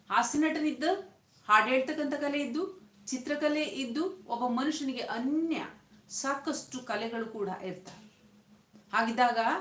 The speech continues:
ಹಾಸ್ಯ ಅಥವಾ ಏಕಾಭಿಪ್ರ-, ಏಕಾಭಿ ನಟನೆ, ಏ-, ಏನ್ ಹೇಳ್ತಾರೆ ಅದಕ್ಕೆ, ಒಬ್ಬ ವ್ಯಕ್ತಿಯೇ ನಿಂತ್ಕೊಂಡು ಹಲವು ಜನರ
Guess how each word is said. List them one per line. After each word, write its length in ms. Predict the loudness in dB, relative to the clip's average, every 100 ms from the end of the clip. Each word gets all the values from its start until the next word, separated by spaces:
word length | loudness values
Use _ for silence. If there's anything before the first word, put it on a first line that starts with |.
| -4 0
ಹಾಸ್ಯ 540 | 2 2 0 0 4
ಅಥವಾ 520 | 4 2 -4 -8 -6
ಏಕಾಭಿಪ್ರ-, 880 | -2 -2 -2 -2 -2 -4 -8 -8 -6
ಏಕಾಭಿ 640 | -4 -4 -2 -2 0 0 -2 -4 -10 -18 -20 -10 -2
ನಟನೆ, 500 | 2 2 4 4 4
ಏ-, 500 | 0 0 2 0 0
ಏನ್ 240 | -4 -4
ಹೇಳ್ತಾರೆ 560 | -4 -4 -2 -2 0 -2
ಅದಕ್ಕೆ, 580 | -4 -4 -4 -4 -6 -14 -20 _ -20 -20 -20 -20 _ _ _ _ _ _ _ -20 -16 -2
ಒಬ್ಬ 200 | 0 2
ವ್ಯಕ್ತಿಯೇ 880 | 2 2 0 0 2 4 4 2 0
ನಿಂತ್ಕೊಂಡು 680 | -2 -2 -2 0 2 2 0
ಹಲವು 520 | 2 2 4 2 2
ಜನರ 480 | 0 2 2 2